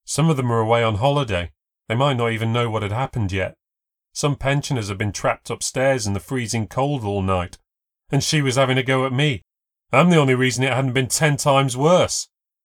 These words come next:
She just wanted to lash out about something, so I have to be a punching bag as usual. If she cared so much about those pictures, they wouldn't have been piled up under the stairs.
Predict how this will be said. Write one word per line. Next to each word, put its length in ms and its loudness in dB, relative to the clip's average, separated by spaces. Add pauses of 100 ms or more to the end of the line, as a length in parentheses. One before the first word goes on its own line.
(1400)
She 160 -8
just 260 2
wanted 220 2
to 100 0
lash 360 2
out 220 4
about 300 0
something, 640 -4 (500)
so 160 0
I 100 6
have 140 2
to 80 -14
be 120 -2
a 60 -2
punching 520 -2
bag 240 0
as 140 -6
usual. 500 -6 (920)
If 100 -6
she 120 -4
cared 300 0
so 100 -4
much 220 -2
about 220 -2
those 200 -4
pictures, 540 -6
they 80 -4
wouldn't 160 -2
have 80 -6
been 140 -4
piled 400 2
up 160 -4
under 200 -4
the 100 -8
stairs. 580 -2